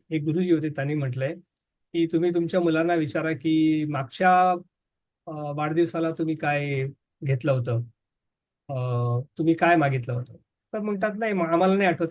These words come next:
काय घेतलं होतं." "आता पुढच्या वाढदिवसाला काय घ्यायचं तो येतोय त्याला माहिती आहे," म्हणे. म्हणतो, "नाही, मागच्या वा-, वाढदिवसाला तुम्ही काय घेतलं ते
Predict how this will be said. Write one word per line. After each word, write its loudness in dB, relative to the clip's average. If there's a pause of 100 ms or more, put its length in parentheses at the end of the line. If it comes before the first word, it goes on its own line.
काय 0
घेतलं -6
होतं." -4 (580)
"आता 0
पुढच्या 2
वाढदिवसाला 2
काय 2
घ्यायचं 0
तो 0
येतोय 0
त्याला 2
माहिती 0
आहे," -4
म्हणे. -2 (460)
म्हणतो, 2
"नाही, 2
मागच्या 2
वा-, 0
वाढदिवसाला 0
तुम्ही 0
काय 2
घेतलं 0
ते -2